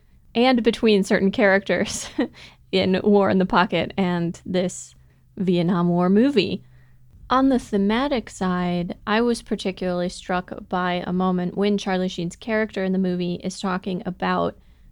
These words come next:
uh, war across the generations and being of a generation whose grandfathers fought in World War One and fathers fought in World War Two, and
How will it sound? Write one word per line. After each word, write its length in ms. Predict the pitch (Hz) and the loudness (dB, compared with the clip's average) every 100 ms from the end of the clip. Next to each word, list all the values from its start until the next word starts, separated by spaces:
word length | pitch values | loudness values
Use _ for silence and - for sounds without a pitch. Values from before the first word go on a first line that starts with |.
| - - - - - | -20 -20 -20 -16 -8
uh, 260 | 180 175 - - - - | -6 -6 -10 -20 -16 -8
war 800 | 202 233 233 220 208 202 190 - | 0 4 6 6 6 4 0 -4
across 400 | 190 - 175 175 | -6 0 -2 0
the 100 | 180 | -4
generations 1000 | 185 170 165 160 175 - 98 - 208 - - | -2 0 0 -2 -4 -6 -8 -6 -8 -10 -10
and 500 | 185 180 175 175 170 - - - - - - - 214 | -6 -2 -2 -2 -4 -8 -20 -20 -20 -20 -20 -4 -2
being 320 | 202 240 240 | 0 2 4
of 120 | 226 208 | 4 2
a 60 | |
generation 760 | 190 202 202 196 190 - 196 190 | 2 2 4 4 2 2 0 2
whose 400 | 214 175 190 175 | 2 0 -2 -6
grandfathers 880 | - 214 240 262 269 240 226 220 | -4 -2 2 0 2 4 4 2
fought 200 | - 208 | 2 2
in 140 | 202 190 | 4 4
World 200 | 185 180 | 2 2
War 180 | 185 180 | 0 0
One 560 | 175 175 175 175 175 | -2 -2 -2 -2 -4
and 280 | - - 165 | -6 -8 -10
fathers 540 | - 269 285 277 254 | -4 0 2 2 0
fought 240 | - 226 214 | 0 2 4
in 160 | 208 | 4
World 240 | 190 190 185 | 4 2 2
War 180 | 185 180 | 0 -2
Two, 680 | - 185 180 175 175 175 - _ - _ _ _ - - | -4 -2 0 0 -2 -4 -6 _ -20 _ _ _ -20 -6
and 600 | 185 185 185 180 175 180 | -2 0 0 0 0 -4